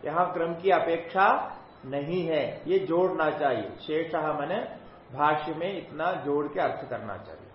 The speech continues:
क्योंकि फल जिज्ञास्य भेदाच्च न क्रमापेक्षा, ऐसा आ जाएगा।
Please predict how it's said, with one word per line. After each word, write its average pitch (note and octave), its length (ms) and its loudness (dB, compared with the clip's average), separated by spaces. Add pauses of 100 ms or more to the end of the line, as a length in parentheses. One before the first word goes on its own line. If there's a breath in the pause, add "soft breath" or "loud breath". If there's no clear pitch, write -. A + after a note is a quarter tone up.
(300)
क्योंकि D#3 220 -4
फल D#3+ 280 4
जिज्ञास्य E3+ 680 0
भेदाच्च D3+ 760 2 (840)
न E3 260 2
क्रमापेक्षा, D3+ 1300 2
ऐसा C#3+ 220 -2
आ G#2+ 160 -2
जाएगा। F2+ 220 -10